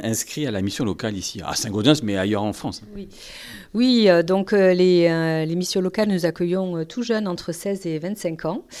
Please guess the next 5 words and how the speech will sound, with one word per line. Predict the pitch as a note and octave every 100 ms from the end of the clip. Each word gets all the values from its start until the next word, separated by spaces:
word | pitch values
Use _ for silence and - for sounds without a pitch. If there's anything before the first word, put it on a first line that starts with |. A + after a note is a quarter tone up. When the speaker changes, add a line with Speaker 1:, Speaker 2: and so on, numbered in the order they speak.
| - - -
Speaker 2:
euh, | E3+ E3 D#3 D#3+ D#3 D#3 D#3
qui, | - - A3 G#3
euh, | F3+
seraient, | - F#3 F3+ G3 F#3+
euh, | E3+ D#3+ D#3 D#3 D3+